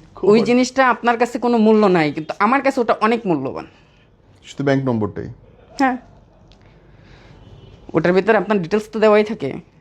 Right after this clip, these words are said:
Speaker 2: আমার তো কষ্ট করে খোঁজাখুঁজি করার দরকার নেই। Just আপনাকে একটা প্রলোভন দেখালেই হইছে।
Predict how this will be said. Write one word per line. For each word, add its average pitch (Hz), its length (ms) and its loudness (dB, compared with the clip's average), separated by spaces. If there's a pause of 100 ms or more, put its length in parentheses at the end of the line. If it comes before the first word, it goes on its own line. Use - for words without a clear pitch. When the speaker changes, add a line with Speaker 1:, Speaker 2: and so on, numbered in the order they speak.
Speaker 2:
আমার 175 200 -2
তো 233 120 -2
কষ্ট 226 220 -2
করে 220 140 2
খোঁজাখুঁজি 214 400 2
করার 220 200 2
দরকার 180 280 0
নেই। 117 200 -6 (840)
Just 202 200 0
আপনাকে 247 220 0
একটা 262 100 0
প্রলোভন 262 460 2
দেখালেই 233 380 2
হইছে। 147 280 -6